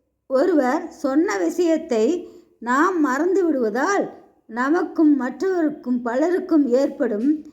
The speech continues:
மன கிளேசங்கள் பல பல. மன கிளேசங்கள்ல மன அமைதி இல்லாமல் சஞ்சலப்படுகின்றது. இந்த மறதியின் காரணமாக பல்வேறு இன்னல்கள் ஏற்படுவதற்கு காரணமாக மறதி அமைகிறது. இந்த மறதியை ஒழித்து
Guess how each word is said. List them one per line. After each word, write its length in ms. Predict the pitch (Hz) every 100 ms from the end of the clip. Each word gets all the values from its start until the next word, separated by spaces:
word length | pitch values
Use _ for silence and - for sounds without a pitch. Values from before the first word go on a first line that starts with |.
| _ _ _
மன 400 | 233 254 330 392
கிளேசங்கள் 840 | - 302 294 349 311 262 240 302
பல 240 | 269 240 247
பல. 380 | 240 214 220 214
மன 320 | 233 262 302
கிளேசங்கள்ல 720 | 294 254 254 247 240 285 403
மன 300 | 285 247 277
அமைதி 380 | 220 233 311 294
இல்லாமல் 520 | 233 226 226 233 392
சஞ்சலப்படுகின்றது. 1040 | 311 214 214 226 220 214 202 196 170 170 170 - _ _ _ _ -
இந்த 200 | 240 247
மறதியின் 380 | 254 311 311
காரணமாக 760 | 294 254 262 285 233 240 277 427
பல்வேறு 540 | 320 240 254 262 247
இன்னல்கள் 400 | 240 240 294 294
ஏற்படுவதற்கு 840 | 233 240 - 220 214 208 214 403
காரணமாக 880 | 392 226 240 240 220 208 170 269 392 - - _ _ _
மறதி 420 | 233 247 262 285
அமைகிறது. 540 | 240 240 214 196 226 392
இந்த 220 | 294 226
மறதியை 460 | 208 233 254 294
ஒழித்து 720 | 226 208 202 - 403 453 -